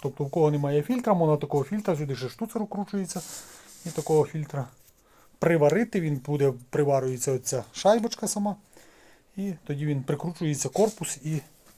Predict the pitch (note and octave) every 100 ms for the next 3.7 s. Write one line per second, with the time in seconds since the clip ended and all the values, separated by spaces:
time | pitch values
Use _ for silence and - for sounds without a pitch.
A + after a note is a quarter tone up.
0 | - - - - - - - - B2 G#2
1 | A#2+ A2+ - - C3+ C3 B2+ A#2 A2 G#2+
2 | - - - G#3+ - F3+ A3+ G3 F#3+ F3+
3 | E3+ F#3 A#3 C4+ C4 A#3+